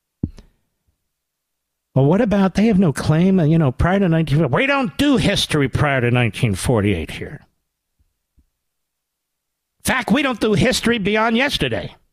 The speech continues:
So the Palestinian terrorists are targeting the Jews who live in their ancestral homeland. The Jews want to defend themselves.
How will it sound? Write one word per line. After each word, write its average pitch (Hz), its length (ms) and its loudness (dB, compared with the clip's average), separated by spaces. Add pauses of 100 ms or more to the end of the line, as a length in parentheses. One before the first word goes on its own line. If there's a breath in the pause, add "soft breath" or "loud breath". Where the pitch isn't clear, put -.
(4000 soft breath)
So 160 140 -2
the 151 120 -2
Palestinian 196 760 0
terrorists - 880 -2 (260)
are 117 140 2
targeting 104 760 0 (1500)
the 127 100 2
Jews 107 640 2
who 123 160 0
live 120 180 2
in 117 100 2
their 107 160 4
ancestral 107 600 0
homeland. 92 600 0 (1300)
The 147 100 2
Jews 202 600 2
want 147 140 4
to 139 40 2
defend 131 500 0
themselves. - 800 -4